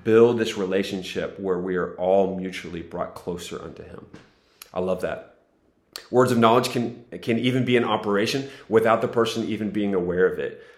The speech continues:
Uh, sometimes I see this during prayer a lot. You might be praying for someone and start praying for things, not even sure why,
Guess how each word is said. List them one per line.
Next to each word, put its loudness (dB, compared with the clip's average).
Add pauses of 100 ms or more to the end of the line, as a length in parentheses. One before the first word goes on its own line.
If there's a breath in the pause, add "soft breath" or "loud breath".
Uh, -4
sometimes 0
I 2
see -4
this -4
during -4
prayer -4
a -12
lot. -8 (100)
You 0
might 2
be -4
praying -2
for -6
someone 0
and -8
start -2
praying 0
for -10
things, -2
not 2
even -4
sure -4
why, -2